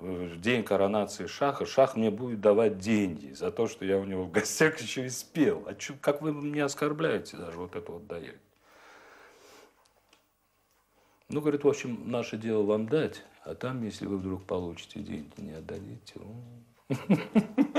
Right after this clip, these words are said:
Я говорю: «Хорошо». И как назло, значит, меня Шахиня попросила, значит, он говорит: «Ну, одно дело, говорит, вы во дворце у нас выступили, а другое дело, мне хочется, чтобы весь иранский народ услышал вот ваше пение.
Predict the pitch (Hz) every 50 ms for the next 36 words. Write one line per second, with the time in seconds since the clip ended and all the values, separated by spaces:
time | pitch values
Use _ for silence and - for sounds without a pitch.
0 | - - - - - 120 147 143 - 143 143 143 - - - 110 - - - -
1 | 98 - - - - - - - - - - - - - - - - - - -
2 | - - - - 113 - 156 147 143 143 151 147 143 143 151 151 151 135 117 110
3 | 107 107 104 - 117 110 110 113 113 110 - - 110 104 - - 170 170 151 104
4 | - - 98 - - 95 - - - - - 78 73 71 71 - - - - -
5 | - - - 85 87 - - - 101 113 120 - 104 104 107 113 110 104 107 107
6 | 101 95 90 92 90 82 - - - 87 87 87 85 85 85 76 80 87 87 85
7 | - - 113 110 104 95 85 76 76 - - - 82 82 - - - - - -
8 | - - - - - 80 82 92 104 110 113 98 92 90 85 78 80 85 85 82
9 | - - - - - - - - - - - - - - - 76 80 98 - -
10 | - - 73 69 - - - - - - - - - - - - - - - -
11 | - - - - - - - - - _ - - - _ _ _ - - - -
12 | - - - - - - - - - - - - - - - - - - - -
13 | -